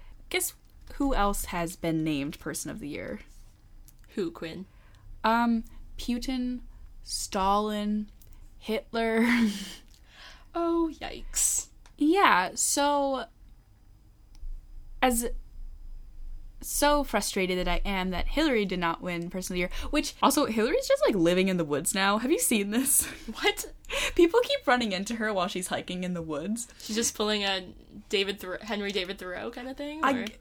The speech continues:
Speaker 1: not really at all. Like, it's, she's kinda like Sasquatch. <laughs>
Speaker 2: Oh, okay.
Speaker 1: Like, people are journeying into,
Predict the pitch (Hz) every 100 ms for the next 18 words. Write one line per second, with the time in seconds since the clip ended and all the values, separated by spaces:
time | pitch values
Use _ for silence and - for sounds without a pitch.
0 | - - - - - - 415 254 214 196
1 | 202 170 160 170 196 - 202 - 269 -
2 | - 330 392 539 220 - - 208 - 269
3 | 294 - 277 - - - - 392 453 480
4 | - 330 311 311 359 349 233 226 247 240
5 | 233 233